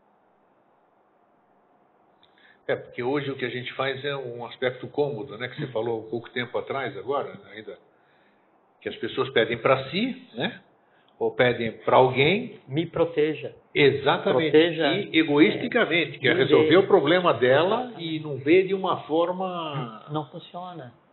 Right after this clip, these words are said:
Speaker 2: Não funciona porque não tem código de linguagem. Você pensa assim, <clears throat> você vai invocar forças de proteção, né? É, se você não souber o que tá envolvido e que forças, <clears throat> você desperta a atenção da onça,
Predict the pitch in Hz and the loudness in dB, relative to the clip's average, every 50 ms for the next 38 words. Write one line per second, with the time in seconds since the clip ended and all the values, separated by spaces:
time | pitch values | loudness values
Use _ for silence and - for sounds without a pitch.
0 | _ - 131 135 131 - 135 - 170 160 156 - - - - 156 151 143 - 165 | _ -12 -10 -10 -8 -10 -6 -4 -2 -2 -2 -4 -4 -6 -6 -6 -6 -4 -4 -6
1 | 151 - - 160 156 151 151 147 147 143 143 156 160 170 - 143 139 - - 143 | -6 -2 -2 -2 -2 -2 -4 -6 -6 -4 -2 0 0 0 -2 -4 -8 0 0 0
2 | 135 - 147 131 - 156 143 120 - - - - - _ _ _ - - 156 160 | 2 2 -2 -2 0 -2 -2 -2 -4 -12 -20 -20 -20 _ _ _ -4 -2 -2 -2
3 | 160 - - - 165 151 151 151 151 135 151 143 - 165 160 156 - - 165 160 | -2 -4 0 2 4 6 6 4 4 2 0 0 2 2 2 2 4 2 2 2
4 | - 160 139 151 147 - 156 156 156 - 147 - - - 147 120 113 107 - - | 2 -2 -6 -6 -4 2 2 2 4 2 -2 -2 2 2 2 2 2 0 -8 -14
5 | _ _ _ _ _ _ _ _ _ _ _ _ - - 135 151 156 165 - - | _ _ _ _ _ _ _ _ _ _ _ _ -10 -6 -4 -4 -4 -4 -6 -10
6 | - - - 135 135 135 135 - - - - 170 165 - - 165 156 151 147 131 | -12 -2 2 2 2 2 0 -4 -16 -8 -4 -4 -2 2 2 2 4 4 0 -2
7 | - - - 151 123 127 135 131 131 123 123 - - 139 135 - - 190 - - | -4 -4 -4 -4 2 6 6 8 8 6 4 -2 -6 -6 -6 -4 -8 -8 -4 0
8 | 170 156 151 151 139 135 147 135 123 117 135 135 131 117 113 120 - 135 147 139 | 0 0 0 0 2 4 4 4 4 0 -2 -2 -2 -2 -4 -6 -4 -4 -4 -4
9 | - - 202 190 - - - 165 208 262 254 - - 139 107 - _ _ _ _ | -4 -6 -8 -8 -8 -6 -2 -2 -2 -2 -2 -4 -6 -6 -6 -6 _ _ _ _
10 | _ _ _ _ _ - - - - - - - - - _ _ _ _ _ _ | _ _ _ _ _ 0 2 2 2 2 0 -10 -16 -20 _ _ _ _ _ _
11 | _ _ _ _ _ _ _ _ - - _ _ - - 156 135 127 147 - - | _ _ _ _ _ _ _ _ -20 -20 _ _ 2 2 2 2 2 -6 -6 -6
12 | - 135 131 - - 160 135 131 - - - - 175 165 170 165 - 165 165 - | -6 -6 -4 2 4 4 4 2 -4 -10 0 6 8 8 8 8 4 2 4 4
13 | 151 135 - - - 156 143 143 131 135 120 117 123 156 220 262 - - - - | 2 2 2 2 4 4 4 6 4 4 4 4 6 4 4 2 2 -4 -2 -2
14 | 147 123 120 | -2 -2 -2